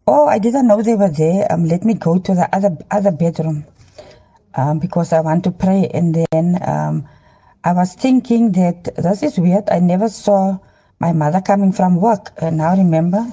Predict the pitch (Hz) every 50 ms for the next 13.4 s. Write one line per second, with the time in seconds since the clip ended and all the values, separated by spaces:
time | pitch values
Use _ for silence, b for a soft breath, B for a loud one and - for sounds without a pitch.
0 | b b b b b b b b - - 185 165 - 147 151 156 156 202 202 185
1 | - 196 180 175 175 - 208 185 190 185 180 185 185 - - 185 185 190 185 185
2 | - 160 160 156 147 151 156 180 190 180 - 196 190 - - 165 - - - 185
3 | 175 175 190 185 175 165 156 143 135 139 147 165 180 180 - - b b b b
4 | b b b b b b b b b _ - 143 139 135 143 151 147 156 190 -
5 | - 185 185 156 151 151 151 151 - - - _ _ _ _ _ _ _ _ _
6 | _ _ _ _ _ _ - 156 151 151 160 160 160 151 143 127 - - - -
7 | - - B B B B B B B B B B B B B B B B _ _
8 | _ _ _ - - - 226 233 226 185 170 202 220 254 285 294 285 - - 220
9 | 220 190 - - 277 254 254 247 - 240 226 - - - 180 196 202 190 190 190
10 | - - 202 190 - 262 254 240 247 240 202 202 139 156 175 196 190 185 175 165
11 | 156 - 165 - - - 190 190 - 202 185 170 139 - 160 160 156 - - 165
12 | 160 147 139 160 170 180 - 175 165 151 131 135 127 143 147 165 170 175 160 147
13 | 143 - - 160 151 143 - -